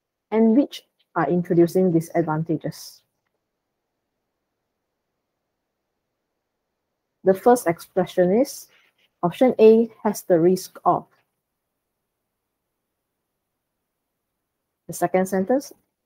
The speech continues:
"The problem with option B is that." The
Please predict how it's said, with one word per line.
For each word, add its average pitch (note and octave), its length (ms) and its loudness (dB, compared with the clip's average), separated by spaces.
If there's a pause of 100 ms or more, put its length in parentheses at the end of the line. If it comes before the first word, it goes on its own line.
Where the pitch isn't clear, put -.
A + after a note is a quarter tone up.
(400)
"The G#3 80 -2
problem C#4+ 380 2
with G3+ 260 4
option G3 440 -2
B G3 360 -2
is E3 240 -6
that." - 240 -2 (3000)
The E3 140 -2